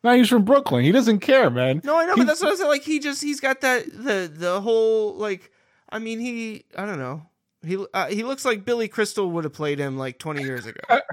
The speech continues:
Speaker 1: <laughs> I just think, yeah. I mean, I watched the debate, and I wasn't, you know, I do think that, um,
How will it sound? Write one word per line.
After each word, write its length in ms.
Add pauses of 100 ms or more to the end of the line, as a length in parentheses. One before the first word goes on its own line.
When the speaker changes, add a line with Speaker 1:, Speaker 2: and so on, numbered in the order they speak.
Speaker 1:
<laughs> 400 (600)
I 160
just 260
think, 240
yeah. 380 (500)
I 80
mean, 100
I 100
watched 280
the 60
debate, 420
and 80
I 80
wasn't, 540
you 100
know, 360 (1080)
I 140
do 360
think 500 (120)
that, 480
um, 580